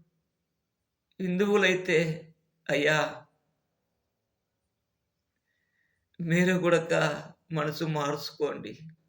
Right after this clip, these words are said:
నిజమైన దేవుణ్ణి తెలుసుకోనండి. మీకు చెప్పవలసినది మేము చెప్తున్నాము, కానీ అది తెలుసుకోవాలా లేదా అనేది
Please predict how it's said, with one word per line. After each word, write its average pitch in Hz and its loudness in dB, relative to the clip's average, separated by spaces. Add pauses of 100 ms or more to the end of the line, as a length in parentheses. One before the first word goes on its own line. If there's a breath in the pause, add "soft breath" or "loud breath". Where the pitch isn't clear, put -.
(1700)
నిజమైన 202 4 (200)
దేవుణ్ణి 180 2 (1200)
తెలుసుకోనండి. 160 -2 (1900 soft breath)
మీకు 196 2 (120)
చెప్పవలసినది 220 4
మేము 190 0 (100)
చెప్తున్నాము, 175 -2 (760)
కానీ 147 0 (2250)
అది 160 -6 (680)
తెలుసుకోవాలా 196 4 (100)
లేదా 180 6
అనేది 160 0